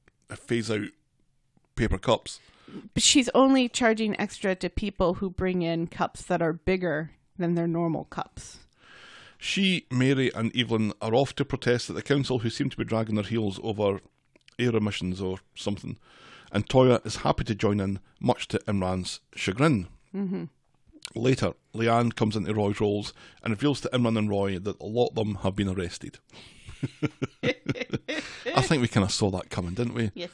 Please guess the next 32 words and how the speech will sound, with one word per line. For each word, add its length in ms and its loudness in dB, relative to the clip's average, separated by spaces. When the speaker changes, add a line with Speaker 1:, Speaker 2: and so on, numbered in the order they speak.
Speaker 2:
we 80 -18
did. 280 -12
Speaker 1:
There's 160 4
no 100 6
protest 480 -2
without 260 -2
an 60 -6
arrest. 520 -6
Speaker 2:
No. 360 -8
Speaker 1:
So 300 2
Roy 220 4
and 80 4
Imran 300 4
turn 120 0
up 100 -2
at 40 -6
the 80 -6
police 200 -6
station, 360 -2
and 160 -2
the 60 0
desk 260 0
sergeant's 400 0
like, 160 -2
"Whoa, 220 4
I 20 -2
didn't 240 -4
think 160 -6
that 100 -8
Imran 280 -2
would 140 -6
be 260 -4